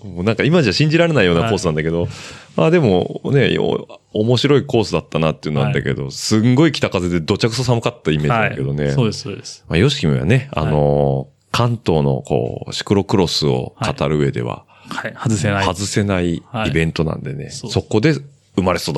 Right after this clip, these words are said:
Speaker 1: たということで。
Speaker 2: はい、そうですね。
Speaker 1: へー。
Speaker 2: シトラルで。
Speaker 1: で、そこで何？え、それ最初、だから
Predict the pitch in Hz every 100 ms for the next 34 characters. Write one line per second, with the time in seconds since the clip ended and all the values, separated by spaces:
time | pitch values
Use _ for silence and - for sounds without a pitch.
0 | 71 - - - 123 113 - 120 117 -
1 | - - - - - 95 92 92 92 95
2 | - - - - - - - _ - 190
3 | 185 190 254 269 277 165 117 - _ _
4 | _ _ _ _ _ _ _ _ - 180
5 | 190 226 202 208 202 196 185 - 120